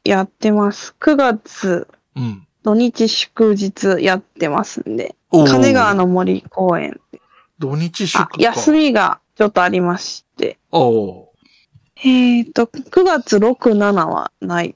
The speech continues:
Speaker 1: です。あと二十七が休み。あとはやります。十三、十四、十五、二十、二十一、二十三、二十八にいます。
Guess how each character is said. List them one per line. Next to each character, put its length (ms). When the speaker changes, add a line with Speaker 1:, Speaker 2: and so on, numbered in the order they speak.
Speaker 1:
で 100
す。 180
あ 100
と 120
二 200
十 200
七 320
が 100
休 320
み。 160
あ 160
と 160
は 240
や 160
り 160
ま 240
す。 140
十 240
三、 300
十 180
四、 220
十 260
五、 300
二 240
十、 340
二 180
十 120
一、 480
二 120
十 140
三、 220
二 140
十 80
八 400
に 200
い 60
ま 180
す。 120